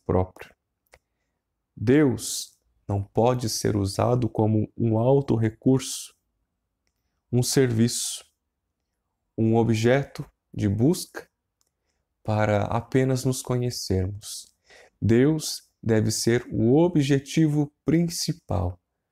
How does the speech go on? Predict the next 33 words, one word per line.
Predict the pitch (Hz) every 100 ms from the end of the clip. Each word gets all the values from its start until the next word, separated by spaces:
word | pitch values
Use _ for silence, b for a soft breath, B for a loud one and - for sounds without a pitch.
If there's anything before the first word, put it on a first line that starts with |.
| _ _
da | 101
nossa | 101 101 - 95
busca, | 92 101 - - - _ _ _ _ - -
do | 110
nosso | 110 110 -
desejo, | 104 101 101 95 92 - _ b b b
porque | - 123 -
é | 123
nele, | 120 110 120 143 151 - _ _ _
com | - 143 131
ele | 127 131 135 - _ _ _ _
e | -
para | - - 139 131
ele | 117 120
que | -
nós | 120 120
vamos | 117 117 117 113
nos | 123
conhecendo." | - 127 139 135 - 95 98 - _ _ _ _ _ _ _ _ _ _ _ _ _ _ B B B B B B _ _ _ _ _
E | 165
já, | 156 165 160 - _ _ _ _ _ _ -
ainda | 120 139 135 127
na | 139
introdução | 147 147 147 143 139 147 156
desse | 147 139 -
livro, | 120 139 147
ele | 147 151
diz | 127 127 -
que | -
a | 127
cura | - - 208 185
de | 147
almas, | 120 107 98 95 - - -